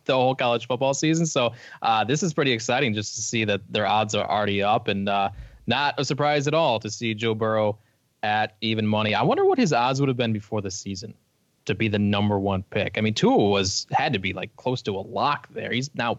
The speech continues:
plus eleven hundred. That's, it's pretty amazing. It just goes to show that nothing is a lock when it comes to the N F L draft. So I, I, I never advise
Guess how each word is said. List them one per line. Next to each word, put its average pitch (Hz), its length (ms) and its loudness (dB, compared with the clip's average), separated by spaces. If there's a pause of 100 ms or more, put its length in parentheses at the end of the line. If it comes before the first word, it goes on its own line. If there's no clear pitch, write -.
plus - 320 -6 (100)
eleven 107 360 -2
hundred. 98 320 -2
That's, 110 400 -2
it's 123 120 -10
pretty 113 200 -2
amazing. 98 400 -2
It 113 80 -2
just 185 180 0 (300)
goes 196 180 4
to 165 80 4
show 165 360 4
that 123 200 0 (400)
nothing 151 540 2
is 123 160 -2
a 123 60 0
lock 101 420 0 (320)
when 107 120 -4
it 101 80 -4
comes 101 320 -4
to 101 140 -4
the 95 100 -2
N 92 60 -2
F 95 120 -6
L 92 120 -2
draft. - 480 -4
So 92 420 0
I, 123 160 2
I, 120 560 2
I 110 100 0
never 113 380 0
advise 101 560 -2